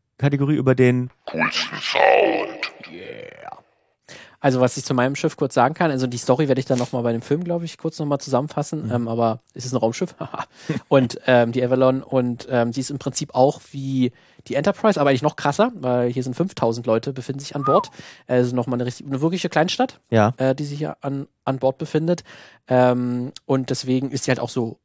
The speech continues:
Speaker 3: aufgebaut.
Speaker 1: Mhm.
Speaker 3: Ähm, an sich aber so von der Technologie typisch,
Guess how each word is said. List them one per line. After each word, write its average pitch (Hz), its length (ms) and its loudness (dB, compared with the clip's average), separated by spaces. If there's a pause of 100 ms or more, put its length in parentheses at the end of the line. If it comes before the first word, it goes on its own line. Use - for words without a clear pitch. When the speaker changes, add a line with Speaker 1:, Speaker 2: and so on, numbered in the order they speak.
(380)
Speaker 3:
aufgebaut. 117 760 0
Speaker 1:
Mhm. 110 100 0
Speaker 3:
Ähm, 117 340 4
an 127 120 -2
sich 156 240 -2
aber 139 140 4
so 135 120 0
von 147 140 2
der 139 80 2
Technologie 151 720 -2 (340)
typisch, 143 640 2